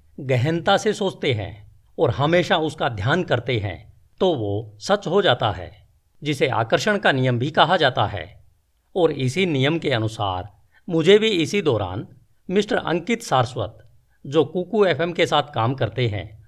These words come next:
उनका एक ईमेल मिला, जिसमें लिखा था कि "अगर आप हमारे साथ काम करना चाहते हैं,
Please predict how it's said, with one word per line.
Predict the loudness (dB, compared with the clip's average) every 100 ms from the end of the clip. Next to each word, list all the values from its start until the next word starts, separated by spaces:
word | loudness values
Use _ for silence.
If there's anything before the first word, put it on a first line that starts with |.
| -8
उनका | -4 2 4
एक | 4 2
ईमेल | 0 0 0 -2
मिला, | -4 -6 -10 -14 _ _ _ -12
जिसमें | -4 -2 0 0
लिखा | 0 0 0
था | -2 -6 -10 -18 _ _ _
कि | -2
"अगर | 2 4 6
आप | 4 4
हमारे | 0 4 6 6
साथ | 4 2
काम | 2 0 2
करना | 0 0 0
चाहते | 0 0 -2 -2
हैं, | -4 -10 -18